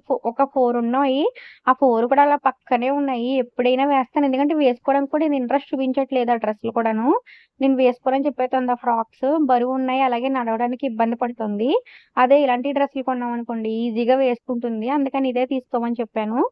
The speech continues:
అయితే బర్త్‌డే సెలబ్రేషన్స్ అయితే స్టార్ట్ అయిపోయాయి అనమాట. సెలబ్రేషన్స్ అంటే ఓ హెవీగా ఉంటాయని ఏం అనుకోకండి, just నార్మల్గా మీ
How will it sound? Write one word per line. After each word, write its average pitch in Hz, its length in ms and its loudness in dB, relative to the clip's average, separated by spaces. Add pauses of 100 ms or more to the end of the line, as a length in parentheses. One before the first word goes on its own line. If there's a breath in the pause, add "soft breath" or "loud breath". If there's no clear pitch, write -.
(400)
అయితే 285 100 -6
బర్త్‌డే 226 400 -2
సెలబ్రేషన్స్ 233 560 -4
అయితే 233 160 -6
స్టార్ట్ 220 320 0
అయిపోయాయి 214 280 -6
అనమాట. 196 240 -8
సెలబ్రేషన్స్ 220 600 -4
అంటే 233 200 -4
ఓ 226 200 0
హెవీగా 220 480 -2
ఉంటాయని 214 480 -4
ఏం 214 140 -4
అనుకోకండి, 202 580 -4 (600 loud breath)
just 220 400 -2
నార్మల్గా 226 760 0 (420 soft breath)
మీ 233 120 0